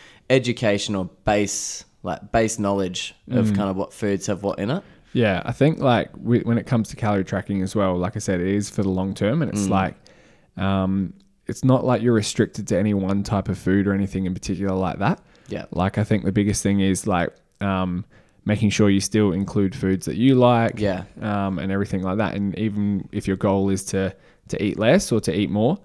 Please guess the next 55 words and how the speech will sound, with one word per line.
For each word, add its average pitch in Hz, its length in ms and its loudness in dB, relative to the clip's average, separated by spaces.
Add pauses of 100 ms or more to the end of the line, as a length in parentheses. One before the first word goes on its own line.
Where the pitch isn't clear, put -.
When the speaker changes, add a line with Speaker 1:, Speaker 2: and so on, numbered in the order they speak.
(360)
Speaker 2:
um, 95 540 0
you 101 200 -2
can 101 180 -2
still 104 300 2
add 95 220 -2
those 95 220 -2
foods 92 220 -4
that 73 80 -6
you 95 120 -2
like 90 320 -2
and, 98 200 -4 (180)
and, 92 300 -4
um, 92 300 -2 (400)
make 98 260 0
it 90 80 0
work 92 260 0
for 95 100 0
you. 98 220 2 (160)
Speaker 1:
Yeah. 90 160 -6 (200)
Speaker 2:
Whereas, 98 300 2
like, 98 220 2
if 101 120 0
you're 107 160 4
just 101 240 -2
following, 98 300 2
like, 92 160 -4
a - 40 -12
particular 101 500 -2
diet 101 440 2
or 98 120 -2
something 95 320 -4
like 85 160 -4
that, 92 160 -4
it - 80 -16
can 98 140 -4
be 98 180 0
really 98 300 0
restrictive. 92 640 -4
Speaker 1:
Mm. 95 280 -4 (360)
Speaker 2:
What 107 260 0
tends 101 260 -2
to 98 80 -4
happen 98 360 -2
there 101 260 4
is 90 320 -4
even 127 260 4
if 117 120 0
you 110 80 2
do 101 240 -2
get 101 220 -4
good 104 160 -2
results 101 400 -2
on 104 100 0
that - 180 -6
diet, 92 460 2